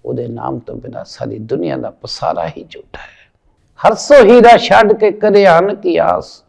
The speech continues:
ਤਹਿ ਨਰ ਦੋਜਕ ਜਾਏਂਗੇ ਸਤ ਪਾਖੇ ਰਵਿਦਾਸ।" ਸਤਿਗੁਰੂ ਰਵਿਦਾਸ ਮਹਾਰਾਜ ਜੀ ਕਹਿ ਰਹਿੰਦੇ ਕਿ ਉਸ ਦੇ ਨਾਮ ਦੇ ਬਿਨਾਂ, ਜਿਸ ਨੇ ਉਸ ਦਾ ਨਾਮ ਦਾ ਆਸਰਾ ਨਹੀਂ ਤੱਕਿਆ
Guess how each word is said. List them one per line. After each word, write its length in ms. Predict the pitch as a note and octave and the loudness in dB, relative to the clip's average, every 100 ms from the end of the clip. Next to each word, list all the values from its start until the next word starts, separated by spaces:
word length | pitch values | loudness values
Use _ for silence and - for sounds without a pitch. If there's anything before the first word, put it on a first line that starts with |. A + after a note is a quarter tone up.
| _ | _
ਤਹਿ 240 | B3 A3+ | 2 6
ਨਰ 220 | A#3+ A3 F3+ | 6 6 4
ਦੋਜਕ 480 | D3 F3+ D3+ C#3 | 4 2 0 -4
ਜਾਏਂਗੇ 420 | C3+ C3+ C#3+ B2+ A#2 | -6 -4 -4 -4 -10
ਸਤ 420 | - - - - | -10 -10 -10 -14
ਪਾਖੇ 320 | - A2+ _ A#2+ | -14 -14 _ -14
ਰਵਿਦਾਸ।" 720 | - - - - - _ _ _ | -12 -14 -16 -18 -20 _ _ _
ਸਤਿਗੁਰੂ 560 | - - - - - | -14 -14 -12 -14 -14
ਰਵਿਦਾਸ 380 | - - - - C#3+ | -12 -10 -10 -12 -16
ਮਹਾਰਾਜ 180 | C3+ | -18
ਜੀ 120 | G2+ A#2 | -20 _
ਕਹਿ 120 | - | -20
ਰਹਿੰਦੇ 480 | - - A2+ - - _ _ _ _ | -20 -20 -20 -20 -20 _ _ _ _
ਕਿ 80 | - | -6
ਉਸ 300 | - - F#3 | -4 -6 -2
ਦੇ 160 | G3 | 0
ਨਾਮ 680 | E3 C3 A#2+ F#3 B3+ B3 F3+ | 2 2 4 6 4 4 2
ਦੇ 240 | E3+ C3 - _ | 0 -2 -8 _
ਬਿਨਾਂ, 340 | D3 - - - _ _ _ | -12 -10 -12 -18 _ _ _
ਜਿਸ 240 | F3 G3 - | -4 -2 2
ਨੇ 140 | B3 | 2
ਉਸ 220 | B3 - | 2 0
ਦਾ 160 | G#3 A3+ | 2 4
ਨਾਮ 560 | G3 D#3 D#3+ G3 G#3+ F#3 | 4 4 6 6 4 4
ਦਾ 120 | F#3+ | 4
ਆਸਰਾ 560 | - - E3 - D#3+ | 4 0 0 0 0
ਨਹੀਂ 220 | C#3 E3+ A3 | 2 0 -4
ਤੱਕਿਆ 680 | - - _ - - _ | -8 -14 _ -20 -20 _